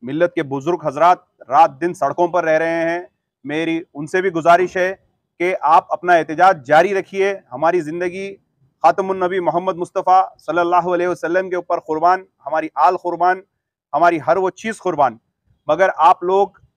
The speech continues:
इसको डाइवर्ट मत करिए। जैसा कि हम पुलिस के गाड़ी तोड़ रहे हैं, दुकानों पे कुछ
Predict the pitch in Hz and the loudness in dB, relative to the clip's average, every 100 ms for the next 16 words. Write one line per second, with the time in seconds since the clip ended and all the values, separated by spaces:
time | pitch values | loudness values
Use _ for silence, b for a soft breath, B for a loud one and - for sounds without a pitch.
0 | _ 180 - 196 196 202 139 143 170 208 | _ -14 -10 0 0 0 0 2 2 0
1 | 190 196 - 190 196 196 196 _ _ - | -2 -6 -2 -4 -2 -4 -6 _ _ -10
2 | 156 175 170 175 165 170 180 190 156 170 | -2 -2 -2 -4 -4 -8 -6 -4 2 2
3 | 180 180 175 175 175 175 151 170 175 180 | 2 -2 -2 0 -2 -4 -2 -2 0 -2
4 | 175 170 - | -6 -12 -16